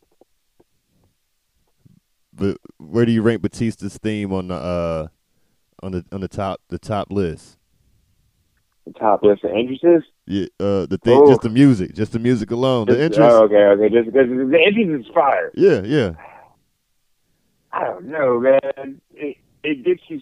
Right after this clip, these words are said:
Speaker 2: so hyped just hearing his music. Like, so if I had to, he's in my, he's not in my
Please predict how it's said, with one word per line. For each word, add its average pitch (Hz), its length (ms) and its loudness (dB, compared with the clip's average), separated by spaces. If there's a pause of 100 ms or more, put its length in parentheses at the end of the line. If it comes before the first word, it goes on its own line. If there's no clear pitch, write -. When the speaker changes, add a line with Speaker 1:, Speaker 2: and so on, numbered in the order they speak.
Speaker 2:
so 160 300 -2
hyped 135 260 -10
just 117 240 -8
hearing 123 360 -4
his 107 240 -8
music. 95 480 -8 (760)
Like, 104 360 2
so 113 60 0 (120)
if 104 180 0
I 131 140 2
had 123 420 4
to, 131 220 0
he's 156 240 4
in 143 80 -2
my, 127 140 0 (160)
he's 151 260 0
not 143 260 -4
in 143 80 -12
my 127 140 -2